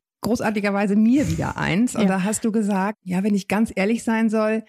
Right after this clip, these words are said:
Speaker 1: ich habe mich irgendwie in der Eltern nie so richtig wiedergefunden. Wir finden da irgendwie nicht statt.
Speaker 2: Mhm.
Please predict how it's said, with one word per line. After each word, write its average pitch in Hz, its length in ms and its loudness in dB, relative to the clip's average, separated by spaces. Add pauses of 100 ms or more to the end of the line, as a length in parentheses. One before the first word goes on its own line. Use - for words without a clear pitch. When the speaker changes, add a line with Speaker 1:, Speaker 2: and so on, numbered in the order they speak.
(200)
Speaker 1:
ich 170 180 -2
habe 196 160 0
mich 214 140 0
irgendwie 202 300 0
in 196 120 0
der 190 180 -2
Eltern 202 400 0
nie 208 120 2
so 202 100 0
richtig 190 340 -4
wiedergefunden. 208 920 0
Wir 196 140 0
finden 196 320 -2
da 185 160 -2
irgendwie 185 340 0
nicht 170 200 -2
statt. - 400 -6
Speaker 2:
Mhm. 208 240 0